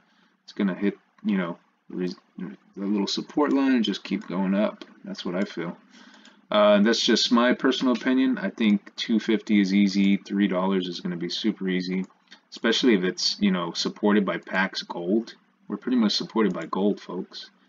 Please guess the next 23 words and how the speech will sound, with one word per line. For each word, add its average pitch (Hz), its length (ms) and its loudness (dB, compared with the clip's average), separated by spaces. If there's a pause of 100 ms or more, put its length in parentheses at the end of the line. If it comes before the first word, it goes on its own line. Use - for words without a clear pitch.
(160)
So - 160 -4
you 104 220 2
guys 107 300 4
holding 110 600 2 (720)
M 113 300 4
W 107 320 6
G, 110 360 2 (120)
pretty 120 160 -2
much 104 180 0
holding 90 300 -4
gold 95 280 0
right 82 200 -8
now. 87 240 -14 (240)
You 104 60 -12
just - 120 -10
gotta 95 160 0
let 92 180 0
it 82 60 -6
sit, 143 400 0 (480)
build 101 220 0
up 101 160 0
in 90 100 -4
time. 131 460 -2